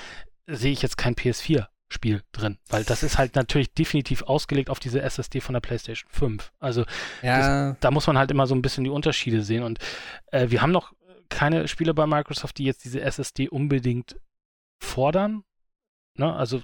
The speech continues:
Speaker 1: dann hast du halt auf der Xbox One halt ein paar Ladezeiten. Aber ich bin da ein bisschen, ein bisschen entspannter bei dieser ganzen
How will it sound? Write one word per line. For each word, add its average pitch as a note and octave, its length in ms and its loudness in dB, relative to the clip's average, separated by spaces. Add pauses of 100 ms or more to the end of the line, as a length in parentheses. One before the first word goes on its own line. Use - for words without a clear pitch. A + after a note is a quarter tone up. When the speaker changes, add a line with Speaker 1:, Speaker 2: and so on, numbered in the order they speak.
Speaker 1:
dann A2+ 160 -2
hast C3+ 160 0
du C#3 80 2
halt C3+ 140 0 (440)
auf - 140 -8
der D#3 160 0 (480)
Xbox - 440 -6
One D#3 180 2
halt D3+ 160 0
ein D3+ 80 -8
paar D3 160 0
Ladezeiten. D3 800 0 (640)
Aber C3+ 160 2
ich - 160 -2
bin D#3 100 2
da D3+ 120 6
ein C#3+ 160 -2
bisschen, C#3 300 2
ein B2+ 60 -4
bisschen C#3 340 -2
entspannter B2 440 0
bei A2 80 0
dieser A2 180 -2
ganzen A#2 640 -6